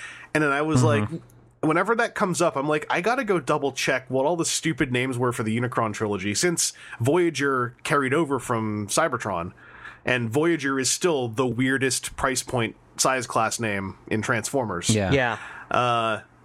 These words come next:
Speaker 1: and I always forget how Energon was the one where those size class names were garbage. Uh, I went and got the, the list again. Okay, basics. A basic in, in Energon. A basic is called an Energon.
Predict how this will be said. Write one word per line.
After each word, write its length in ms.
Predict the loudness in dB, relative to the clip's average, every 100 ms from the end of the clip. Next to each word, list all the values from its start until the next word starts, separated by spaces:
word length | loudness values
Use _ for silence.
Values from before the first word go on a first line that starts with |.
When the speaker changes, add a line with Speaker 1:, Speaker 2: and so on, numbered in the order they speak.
| _ 0
Speaker 1:
and 100 | 2
I 140 | 2
always 300 | 2 0 -2
forget 540 | -2 -2 0 0 0 -2
how 600 | -2 0 2 2 0 0
Energon 640 | 0 0 0 0 0 0
was 160 | -2 0
the 100 | 0
one 300 | 0 0 0
where 100 | 2
those 260 | 2 2
size 280 | 0 0 0
class 340 | 0 0 0 0
names 300 | 0 0 0
were 300 | 2 2 2
garbage. 920 | 2 4 6 6 2 0 -4 -6 -8 -12 -20 _ _ _ _ -20 -20 -4 0
Uh, 600 | 2 2 2 0 -2 -4 -8 -4
I 120 | -2
went 180 | 0 -2
and 100 | 0
got 200 | 0 0
the, 180 | 0 0
the 80 | 0
list 300 | 0 -2 -4
again. 380 | -2 -2 -2 -8 -18 -6
Okay, 240 | -2 0 0
basics. 840 | 0 0 0 -2 -2 -2 -2 -4 -4
A 60 | -2
basic 500 | 2 2 2 0 0
in, 80 | -2
in 160 | 0 2
Energon. 560 | 2 2 2 2 0
A 100 | -2
basic 520 | 0 0 0 0 -2
is 200 | 0 0
called 360 | 0 2 2 0
an 140 | 0 0
Energon. 880 | 2 2 0 0 0 0 -2 -6